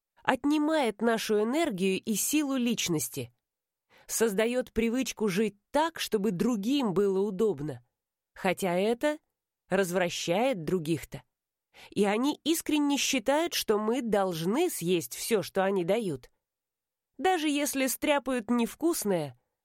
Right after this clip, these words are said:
за наши же деньги, за наш счёт.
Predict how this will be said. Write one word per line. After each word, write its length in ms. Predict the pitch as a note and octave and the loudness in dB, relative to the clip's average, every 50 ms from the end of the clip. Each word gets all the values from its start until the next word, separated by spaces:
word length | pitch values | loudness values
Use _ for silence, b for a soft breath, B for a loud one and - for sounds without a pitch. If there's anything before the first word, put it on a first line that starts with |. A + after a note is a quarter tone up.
| _ | _
за 260 | - F#3 F3 G#3+ A#3 | -6 -2 0 2 2
наши 360 | A3+ B3 C4+ B3+ A#3 - A#3+ A#3 | 2 0 0 -2 -2 -2 -2 -2
же 160 | G#3+ C4 C4+ | -2 -2 -2
деньги, 560 | G#3+ A3+ B3 G3+ E3 D#3 C3 C3 B2 A#2 - _ _ _ _ _ _ _ _ _ _ _ _ _ | 0 0 0 0 0 -2 -6 -8 -10 -10 -12 _ _ _ _ _ _ _ _ _ _ _ _ _
за 260 | - D#3 E3+ G3 F3+ | -4 0 0 0 0
наш 280 | G3 A3 B3+ A#3+ F3+ - | 0 0 -2 -2 -2 -4
счёт. 520 | - - - - - C#4+ G#3+ - - - | -6 -6 -4 -2 0 0 -2 -2 -6 -14